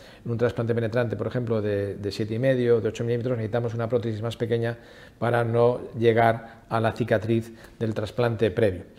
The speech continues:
En resumen, este nuevo concepto de trasplante de córnea que hemos presentado, pues, eh, se fundamenta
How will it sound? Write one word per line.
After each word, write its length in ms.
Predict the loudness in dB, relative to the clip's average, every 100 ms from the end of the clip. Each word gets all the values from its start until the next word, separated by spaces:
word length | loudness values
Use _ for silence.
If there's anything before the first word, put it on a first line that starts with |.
| -20 _ -12 -4
En 100 | -2
resumen, 500 | 2 6 6 6 2
este 260 | -2 2 4
nuevo 260 | 8 8
concepto 360 | 6 0 2 4
de 80 | 4
trasplante 460 | 2 0 -2 2
de 140 | 4 4
córnea 360 | 2 0 -2
que 200 | -4 -6
hemos 200 | -4 -6
presentado, 640 | -8 -6 -2 2 4 2 -2 -16 -20 -6
pues, 400 | 2 4 2 0
eh, 380 | -2 0 -2 -4
se 160 | -6 -6
fundamenta 680 | -2 0 0 2 0 -2